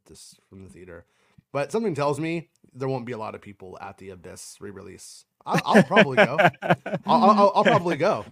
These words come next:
Speaker 1: But
Speaker 2: In L A, there will be. In Boise, Idaho, probably
Speaker 1: Yeah.
Speaker 2: not. You know?
Speaker 1: Yeah, yeah. I, I don't know how big it's gonna be. Is it in sixteen theaters or every theater? You know, but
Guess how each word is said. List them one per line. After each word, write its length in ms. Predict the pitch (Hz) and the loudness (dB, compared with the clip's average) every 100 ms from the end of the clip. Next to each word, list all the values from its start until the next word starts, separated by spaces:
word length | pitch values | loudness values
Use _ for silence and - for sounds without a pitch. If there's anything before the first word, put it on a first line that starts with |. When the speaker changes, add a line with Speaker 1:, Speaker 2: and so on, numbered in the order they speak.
| - | -2
Speaker 1:
But 120 | 220 | 6
Speaker 2:
In 120 | 220 | 8
L 240 | 220 233 226 | 10 10 10
A, 180 | 262 | 8
there 180 | 214 170 | 8 4
will 300 | 156 160 156 | 4 4 4
be. 180 | 123 113 - | 0 -6 -8
In 260 | 135 135 131 | -6 -4 -4
Boise, 560 | 117 143 180 185 170 170 | -2 2 4 2 0 2
Idaho, 560 | 175 190 185 185 190 | 4 4 2 2 0
probably 320 | - 131 143 147 | -4 -10 -4 -4
Speaker 1:
Yeah. 300 | 107 98 104 | -4 -8 -12
Speaker 2:
not. 140 | - - _ _ - | -18 -20 _ _ -18
You 120 | 131 | -16
know? 140 | 131 139 | -16 -16
Speaker 1:
Yeah, 380 | 120 107 85 90 95 - | -14 -12 -12 -18 -20 -18
yeah. 220 | 117 104 | -12 -10
I, 300 | 101 131 156 | -10 -6 -4
I 40 | 147 | -4
don't 120 | 156 | -4
know 80 | 135 | -4
how 140 | 127 | -6
big 240 | 113 113 107 | -8 -12 -14
it's 120 | 104 | -16
gonna 180 | 110 101 | -16 -16
be. 200 | 101 101 | -16 -18
Is 100 | 95 | -18
it 60 | 110 | -18
in 160 | 107 | -16
sixteen 480 | - 139 - 143 131 | -12 -12 -12 -12 -10
theaters 420 | 139 135 131 127 | -10 -8 -6 -6
or 140 | 110 107 | -8 -10
every 260 | 113 107 | -14 -16
theater? 340 | 104 98 87 85 | -18 -20 -18 -18
You 160 | 95 | -18
know, 260 | 90 85 92 _ | -18 -18 -20 _
but 220 | 90 78 | -20 -20